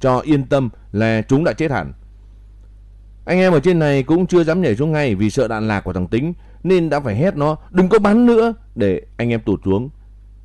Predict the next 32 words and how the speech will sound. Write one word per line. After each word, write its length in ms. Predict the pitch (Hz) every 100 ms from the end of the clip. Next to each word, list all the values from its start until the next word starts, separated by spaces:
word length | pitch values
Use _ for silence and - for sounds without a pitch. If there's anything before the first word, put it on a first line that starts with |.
| - - -
Cây 160 | 180
cối 460 | 165 165 185 185 170
che 160 | 170 165
lấp 200 | 180 196
hết 180 | 214 -
cả 200 | 120 95
cái 80 | 147
con 180 | 160 156
suối, 320 | 151 165 175 -
có 100 | 147
nhìn 240 | 160 123
thấy 100 | 127
cái 120 | 160 151
gì 160 | 117
đâu 240 | 127 147 131
mà 200 | 117 101
dám 180 | 123
nhảy 140 | 147 85
xuống. 280 | 123 160 - - - - - - - -
Anh 160 | 156
Lâm 180 | 160 165
xuống 220 | 165 180
trước 260 | 170 208 196
mà 180 | 110 123
mồm 420 | 127 131 127 120
còn 220 | 127 123
phải 140 | 113 90
gọi 240 | 123 120
cho 140 | 131
thằng 180 | 135 110
Tính 200 | 135 165
biết: 180 | 190